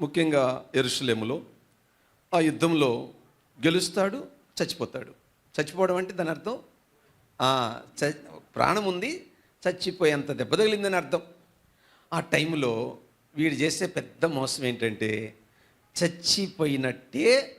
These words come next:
ప్రకటించి మళ్ళీ బ్రతికినట్టే ప్రకటించుకుంటాడు.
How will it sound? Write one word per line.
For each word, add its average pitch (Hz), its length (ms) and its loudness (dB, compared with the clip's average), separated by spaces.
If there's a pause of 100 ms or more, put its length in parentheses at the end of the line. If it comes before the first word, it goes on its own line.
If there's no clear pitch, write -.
ప్రకటించి 123 840 -4 (280)
మళ్ళీ 139 400 2
బ్రతికినట్టే 127 720 -2
ప్రకటించుకుంటాడు. 123 800 -8